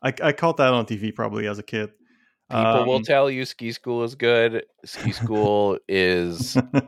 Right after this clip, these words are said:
Speaker 2: too mean-spirited and homophobic and gross for me. It's just too
Speaker 1: Okay.
Speaker 2: bro-y.
Speaker 1: Yeah,
Speaker 2: The
Speaker 1: yeah.
Speaker 2: Dean Cameron bro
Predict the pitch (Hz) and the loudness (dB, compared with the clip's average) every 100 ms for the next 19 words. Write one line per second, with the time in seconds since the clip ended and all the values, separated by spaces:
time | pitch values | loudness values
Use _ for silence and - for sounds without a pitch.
0 | _ _ - - - 120 117 120 120 120 | _ _ -14 -12 -8 -4 -2 0 0 0
1 | - - 110 110 110 110 98 101 101 95 | -4 0 2 4 4 4 2 -2 -2 -4
2 | 101 98 90 95 - 90 85 87 90 87 | 2 0 2 -2 -2 -6 0 2 2 0
3 | - 92 90 87 87 87 - 90 - 113 | -6 -4 -4 -4 -4 -6 -6 -8 -6 -6
4 | 107 113 104 104 104 101 101 95 95 - | -4 -2 -2 2 2 2 0 -2 -6 -10
5 | _ _ 135 123 110 110 107 110 117 120 | _ _ -4 0 2 2 0 0 -2 -4
6 | - 113 107 104 101 101 101 95 - 92 | -2 0 0 -2 -4 -4 -6 -8 -4 0
7 | 98 95 92 92 92 92 | 2 2 0 -2 -4 -6